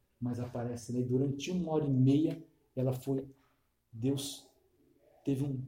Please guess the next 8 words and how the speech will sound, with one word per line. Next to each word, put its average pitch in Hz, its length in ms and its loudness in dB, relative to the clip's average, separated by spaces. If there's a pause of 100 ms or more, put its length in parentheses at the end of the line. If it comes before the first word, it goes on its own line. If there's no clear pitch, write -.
(200)
um 135 120 0
encontro 202 680 6
com 139 180 -4
Deus, 135 320 2
assim, 131 300 -6
fabuloso, 180 1120 0 (540)
né, 127 160 -2
fabuloso, 123 920 -4